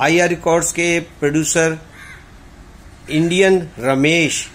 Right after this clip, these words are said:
मेशी मैरम फिलोरी जी को बहुत-बहुत बधाई देता हूं कि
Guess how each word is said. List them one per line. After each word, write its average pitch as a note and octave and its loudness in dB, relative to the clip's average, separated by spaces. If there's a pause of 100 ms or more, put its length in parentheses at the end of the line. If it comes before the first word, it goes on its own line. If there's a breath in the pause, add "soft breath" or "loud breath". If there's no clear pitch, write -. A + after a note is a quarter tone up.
मेशी D3 -2
मैरम C#3+ 2
फिलोरी D3+ 0
जी C3 -4 (480 loud breath)
को D#3 0
बहुत-बहुत D3+ 2
बधाई C#3 0
देता D3+ -2
हूं D#3 0
कि D#3 0